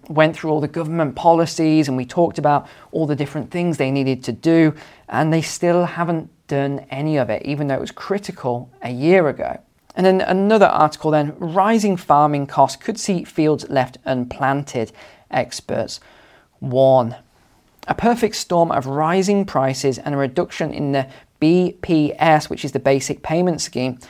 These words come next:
for farmers, is forcing many farmers to re-examine how they operate. Over the past twelve months, fertilizer prices have shot up from two fifty to three hundred a tonne to nearly one thousand pounds per tonne,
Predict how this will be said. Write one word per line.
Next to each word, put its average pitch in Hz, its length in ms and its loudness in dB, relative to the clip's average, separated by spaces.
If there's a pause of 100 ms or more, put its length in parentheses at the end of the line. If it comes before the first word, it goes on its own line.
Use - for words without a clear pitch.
(320)
for - 180 -12
farmers, 165 500 2
is - 160 -10
forcing 220 560 -4
many 185 240 2
farmers 127 540 2 (200)
to 139 140 -8
re-examine 139 680 2
how 127 220 -2
they 110 240 -2
operate. - 640 -2 (220)
Over 202 240 4
the 226 220 -2
past - 380 2
twelve 135 220 4
months, 151 360 0
fertilizer 175 640 0
prices 139 460 -2
have 131 120 -6
shot - 320 -2
up - 140 -2
from 139 160 -6
two - 220 -4
fifty 156 340 -4
to 135 100 -12
three 156 260 -2
hundred 135 280 -2
a 123 60 -2
tonne 170 440 2 (440)
to 160 100 -4
nearly 135 320 0
one 120 440 -2
thousand 139 540 2
pounds 123 320 -4
per 120 200 -8
tonne, 131 460 -2